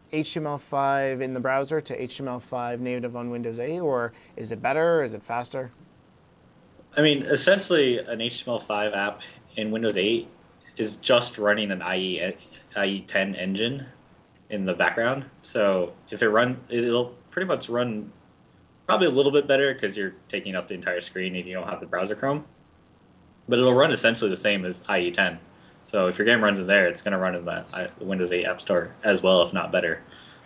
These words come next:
Speaker 2: Um,
Speaker 1: And, like, full functionality with touch and everything like that?
Speaker 2: Yeah, like, pretty much, uh, everything I've seen, if it's in I E ten, it's in the Windows eight App Store, um, apps,
Speaker 1: Cool.
Speaker 2: so.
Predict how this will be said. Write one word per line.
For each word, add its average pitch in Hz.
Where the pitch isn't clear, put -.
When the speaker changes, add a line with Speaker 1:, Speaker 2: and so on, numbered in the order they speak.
Speaker 2:
Um, 160
Speaker 1:
And, 190
like, 180
full 214
functionality 147
with 127
touch 131
and 120
everything 127
like 131
that? 135
Speaker 2:
Yeah, 127
like, 101
pretty -
much, -
uh, -
everything 120
I've 101
seen, 95
if 92
it's 92
in 104
I 95
E 95
ten, 90
it's 87
in 92
the 87
Windows 87
eight 85
App 85
Store, 82
um, -
apps, -
Speaker 1:
Cool. 82
Speaker 2:
so. 82